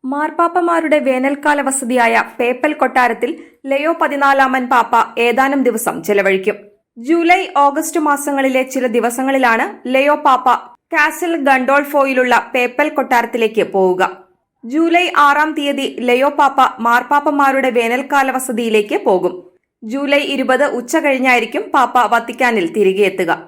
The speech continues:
ഫ്രാൻസിസ് പാപ്പായുടെ വേനൽക്കാല പദ്ധതികളിൽ നിന്ന് വ്യത്യസ്തമാണ്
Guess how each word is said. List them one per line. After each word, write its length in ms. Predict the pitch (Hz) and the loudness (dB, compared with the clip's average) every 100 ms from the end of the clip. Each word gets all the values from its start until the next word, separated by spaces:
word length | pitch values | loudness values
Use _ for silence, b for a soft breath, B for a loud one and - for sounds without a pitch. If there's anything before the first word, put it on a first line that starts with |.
| _ _ _ | _ _ _
ഫ്രാൻസിസ് 480 | 311 311 320 392 392 | -2 -2 -2 -4 0
പാപ്പായുടെ 520 | 339 320 311 294 285 233 | 0 2 2 2 0 0
വേനൽക്കാല 540 | 240 240 277 277 294 285 285 | 0 0 -2 0 0 0 -4
പദ്ധതികളിൽ 480 | 262 247 247 247 240 | -4 -4 0 0 0
നിന്ന് 180 | 233 226 202 | 0 0 0
വ്യത്യസ്തമാണ് 680 | 208 233 254 285 240 214 | -2 -2 -2 0 2 0